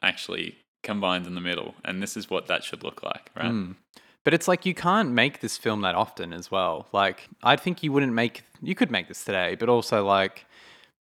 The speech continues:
Speaker 2: you more, there's more similar things out there, like, I guess with the takes and the stylization, you know what I mean? That would make this not feel as special, maybe, in my opinion. Because if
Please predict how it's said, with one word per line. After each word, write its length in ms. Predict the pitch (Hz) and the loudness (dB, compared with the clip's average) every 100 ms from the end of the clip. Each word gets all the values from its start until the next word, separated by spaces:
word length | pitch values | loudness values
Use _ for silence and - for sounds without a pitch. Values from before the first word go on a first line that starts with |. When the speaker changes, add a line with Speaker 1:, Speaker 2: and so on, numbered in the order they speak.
| _ | _
Speaker 2:
you 160 | 120 117 | -2 2
more, 600 | 123 123 120 113 107 95 - | 4 6 6 6 4 2 -2
there's 180 | 123 139 | -4 -2
more 140 | 135 | -2
similar 340 | - 120 110 | -2 0 0
things 280 | 104 104 95 | -2 -4 -2
out 240 | 87 90 - | 0 0 0
there, 140 | 92 | -2
like, 280 | 87 87 - | 0 -2 -4
I 100 | 95 | -6
guess 240 | 92 - | -6 -8
with 280 | 95 90 - _ _ - | -8 -10 -12 _ _ -10
the 80 | |
takes 400 | - 107 95 - | -2 0 -2 -4
and 120 | 104 92 | -10 -8
the 40 | |
stylization, 1160 | - 98 92 92 90 92 - 92 - 95 - 101 | -4 0 0 2 0 -4 -4 -6 -6 -8 -12 -14
you 100 | 107 95 | -10 -6
know 80 | |
what 80 | 92 | -4
I 40 | 90 | -4
mean? 300 | 90 95 - - - | -6 -8 -10 -18 -4
That 80 | 117 | 0
would 120 | 107 | 2
make 240 | 101 95 - | 2 0 -2
this 140 | - | -6
not 180 | 95 90 | -6 -4
feel 160 | 98 87 | -4 -6
as 80 | |
special, 320 | - 90 - 92 | -4 -6 -6 -10
maybe, 300 | 87 87 87 | -10 -10 -10
in 100 | 87 | -8
my 140 | 87 | -10
opinion. 440 | 87 90 85 95 - - - _ | -10 -12 -12 -14 -16 -20 -20 _
Because 400 | 110 104 113 95 - | -4 0 0 0 -4
if 180 | 107 | -6